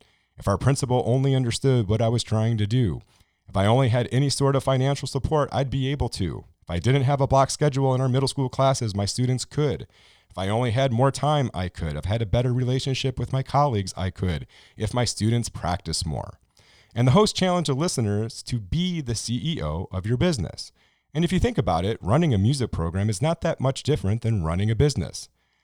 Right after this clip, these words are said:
This is a parallel that we are going to explore in future episodes of this podcast to see how common business practices may relate to us and help us run our programs.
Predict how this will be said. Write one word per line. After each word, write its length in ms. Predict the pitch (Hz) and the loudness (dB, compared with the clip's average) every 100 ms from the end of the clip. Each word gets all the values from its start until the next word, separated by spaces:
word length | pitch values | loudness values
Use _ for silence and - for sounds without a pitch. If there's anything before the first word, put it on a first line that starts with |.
| _ | _
This 140 | - 202 | -6 0
is 100 | 190 | 2
a 60 | |
parallel 540 | - 165 175 104 92 95 | 4 4 4 4 2 0
that 120 | 92 | -2
we 140 | 113 | 0
are 80 | 147 | 0
going 240 | 123 123 117 | 2 2 4
to 140 | 92 | 2
explore 420 | 92 - 127 113 | 0 -2 0 0
in 80 | 80 | 0
future 340 | - 98 85 | -2 -2 0
episodes 520 | 90 123 - 78 76 82 | 0 0 -4 -6 -6 -8
of 100 | 73 | -8
this 140 | 82 | -2
podcast 560 | 123 135 - 60 52 - _ _ | -2 -2 -4 -8 -8 -12 _ _
to 120 | - 90 | -6 -2
see 160 | 110 | -2
how 180 | 87 135 | 2 2
common 380 | 156 147 143 101 | 2 0 2 2
business 320 | 117 98 90 | 0 0 -2
practices 560 | - 139 - 98 87 87 | 0 0 -2 -6 -6 -4
may 160 | 143 | -4
relate 340 | 175 139 165 - | -4 -4 -4 -4
to 220 | 92 80 | -4 -2
us 160 | 95 | -2
and 120 | 113 110 | -4 -2
help 220 | 143 143 | 0 0
us 80 | 135 | 0
run 140 | 131 | 0
our 80 | 127 | 0
programs. 560 | 147 156 107 53 - | 2 0 0 -6 -10